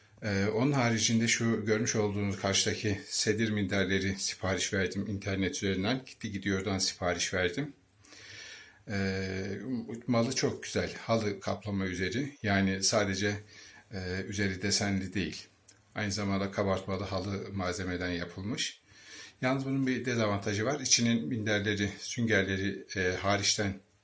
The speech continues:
veriliyor. Onları da, e, dışarıdan aldım. E, almış olduğum fiyatın, e, bayağı üstünde sadece süngerleri tuttu. Sünger a-, alacağınız zaman bunu,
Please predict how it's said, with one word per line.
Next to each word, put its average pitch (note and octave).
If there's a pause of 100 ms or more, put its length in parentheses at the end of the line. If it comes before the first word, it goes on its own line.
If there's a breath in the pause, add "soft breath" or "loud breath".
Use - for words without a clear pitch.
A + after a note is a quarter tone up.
veriliyor. F#2 (1200 loud breath)
Onları B2
da, B2+ (120)
e, G#2
dışarıdan G#2+
aldım. G2 (1080 loud breath)
E, G#2+ (400)
almış C3+
olduğum A#2+
fiyatın, B2+
e, A2
bayağı A#2
üstünde A2
sadece B2
süngerleri G#2
tuttu. -
Sünger G2+ (420)
a-, -
alacağınız A2
zaman G#2+
bunu, A2